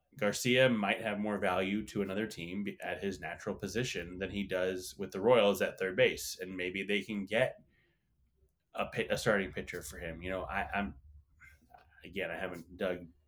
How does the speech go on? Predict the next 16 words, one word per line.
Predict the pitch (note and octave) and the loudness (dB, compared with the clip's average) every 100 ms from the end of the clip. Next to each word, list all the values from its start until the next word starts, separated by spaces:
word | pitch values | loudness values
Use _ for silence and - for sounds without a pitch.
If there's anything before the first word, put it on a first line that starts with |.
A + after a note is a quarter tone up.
| _ | _
that | - F#2 - | 0 0 -2
deep | G#2+ G2 - | 0 0 0
into | G2 F#2 E2+ | -4 -4 -4
who | G#2 | -2
needs | G2 F#2+ F2+ F2+ | -4 -4 -6 -4
what, | F2+ B2+ F2+ - - - - _ _ | 0 2 2 -2 -10 -20 -20 _ _
<clears throat> | - - G#2+ - | 2 2 2 4
but | A#2 | 10
there | B2 B2 | 12 12
are | A#2+ | 12
teams | C3+ C3 G#2 | 8 6 6
that | G#2+ G#2 | 2 0
could | G#2+ | 0
use | G2+ G2+ | -2 -2
a | F#2+ | -2
shortstop. | - G#2+ - D#2+ D2+ | -2 -2 -2 -4 -4